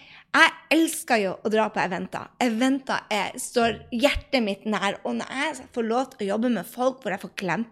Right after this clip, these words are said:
på dem, og når jeg er i et rom, og hvor vi er fylt i et rom, den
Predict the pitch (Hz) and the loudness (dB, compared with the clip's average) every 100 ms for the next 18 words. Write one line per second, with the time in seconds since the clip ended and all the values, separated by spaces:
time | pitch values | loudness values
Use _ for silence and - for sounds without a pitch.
0 | - 269 294 294 - - - 220 190 208 | -2 0 2 2 0 -14 -4 0 2 2
1 | 226 214 196 202 202 233 302 302 - 190 | 2 2 0 -2 2 4 6 4 0 -4
2 | 190 202 - 226 240 240 - 247 247 - | -4 -6 -2 0 0 -4 -6 -4 -4 -2
3 | 226 180 214 262 320 359 - - 240 262 | -2 -2 2 2 2 0 -8 -6 0 2